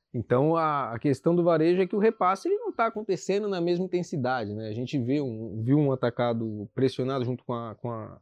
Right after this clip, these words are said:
questão da arroba do boi gordo, mas o varejo não, não tendo aquele repasse na mesma intensidade, até repassando, mas com intensidades menores e numa tentativa de manutenção ou,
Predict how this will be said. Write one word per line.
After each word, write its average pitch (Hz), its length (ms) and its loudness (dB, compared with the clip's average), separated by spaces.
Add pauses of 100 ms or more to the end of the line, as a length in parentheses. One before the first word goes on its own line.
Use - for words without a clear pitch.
(140)
questão 120 260 -6
da 117 100 0
arroba 117 200 0
do 120 60 0
boi 127 160 4
gordo, 160 260 0
mas 180 320 -6 (320)
o 147 80 2
varejo 156 640 4
não, 170 200 -2 (140)
não 156 40 -4
tendo 151 240 0
aquele 147 240 0
repasse 139 640 0
na 147 80 0
mesma 180 320 2
intensidade, 160 500 0
até 156 240 4
repassando, 165 720 2
mas 208 340 -2 (280)
com 165 80 0
intensidades 147 600 0
menores 170 640 -2
e 247 240 -2
numa 208 300 0
tentativa 202 500 2
de 180 260 0
manutenção 180 920 0
ou, 202 220 6